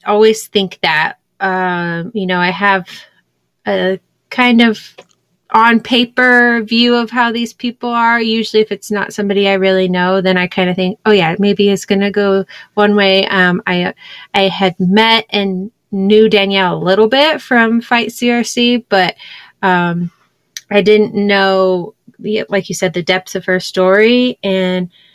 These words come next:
I think we also caught her,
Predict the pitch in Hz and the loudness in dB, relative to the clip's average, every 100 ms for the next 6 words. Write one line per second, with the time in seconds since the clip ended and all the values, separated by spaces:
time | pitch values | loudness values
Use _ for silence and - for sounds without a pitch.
0 | _ _ _ 214 208 240 254 254 247 - | _ _ _ -6 -2 2 4 4 0 -4
1 | _ - 240 - 208 240 349 320 - - | _ -4 0 2 2 0 -2 -6 -6 -2
2 | 427 208 - 214 214 208 208 | 0 0 0 0 2 2 2